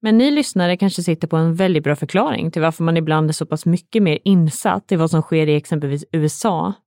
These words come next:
än i sin egen världsdel. Eller så kanske ni redan hade full koll på det här fallet och inte håller med oss alls. Men har ni några intressanta tankar eller andra funderingar så är det bara att ni hör av er.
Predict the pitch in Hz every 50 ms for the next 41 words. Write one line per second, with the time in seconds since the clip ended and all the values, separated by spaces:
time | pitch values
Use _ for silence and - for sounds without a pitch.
0 | _ - 180 170 165 160 147 170 156 160 160 151 151 151 151 175 175 165 160 -
1 | - 214 196 - - 185 160 _ _ _ _ _ _ _ _ _ _ _ _ _
2 | _ _ - 180 170 180 170 - 196 190 190 - 220 175 160 151 156 151 151 151
3 | 156 156 143 147 - - - 156 147 139 135 - - 196 196 208 196 - 196 185
4 | 165 139 - - - - 147 156 156 - 151 147 156 151 151 143 147 147 143 131
5 | 127 127 - - 208 202 - - - - - - _ _ _ _ _ _ _ _
6 | _ _ _ _ _ _ _ _ _ _ _ _ _ _ _ _ _ _ _ -
7 | 214 220 233 233 277 311 311 269 202 165 165 160 160 160 160 165 - 165 - 165
8 | 156 151 - 147 - - - 240 240 240 226 208 - - 247 247 247 247 240 -
9 | 208 202 180 175 190 196 175 151 156 - - 165 175 220 240 240 175 143 - -
10 | - - 190 - - 185 175 175 160 160 160 - 240 233 214 202 196 214 - -
11 | 196 - 156 160 165 165 160 202 208 190 - - - - 180 165